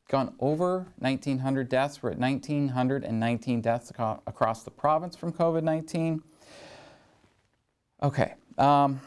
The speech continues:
this is something I don't understand. Uh, on Monday, we only did six thousand tests. Uh, we actually have the capacity now, according to the Ontario government, for more than twenty thousand tests. I mean, we were, our capacity was at about nineteen thousand five hundred.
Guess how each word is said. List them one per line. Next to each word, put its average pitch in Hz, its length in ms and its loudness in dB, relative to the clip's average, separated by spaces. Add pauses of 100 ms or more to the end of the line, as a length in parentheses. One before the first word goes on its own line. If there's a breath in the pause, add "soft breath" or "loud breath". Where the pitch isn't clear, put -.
(1000 loud breath)
this 175 160 2
is 202 80 -2
something 165 240 -2
I 120 120 0
don't 123 340 -2
understand. 131 640 -2 (260)
Uh, 113 360 2
on 131 180 2
Monday, 170 360 2
we 131 180 -2
only 135 220 2
did 131 180 -2
six - 260 -6
thousand 117 440 0
tests. - 420 -8 (800)
Uh, 117 280 2 (160)
we 131 280 0
actually 180 280 -2
have 170 160 -2
the 160 60 -4
capacity 151 680 -2
now, 156 300 0
according 113 300 0
to 120 80 -4
the 117 160 0
Ontario 127 320 0
government, 117 440 0
for 131 120 0
more 135 180 2
than 135 140 -2
twenty 143 320 -2
thousand 110 400 -2
tests. - 340 -6
I 110 40 -4
mean, 113 180 2
we 120 100 2
were, 147 400 2
our 123 160 0
capacity 156 460 -2
was 135 180 2
at 127 80 -2
about 120 160 0
nineteen 127 320 0
thousand 120 340 2
five 104 220 -2
hundred. 180 400 0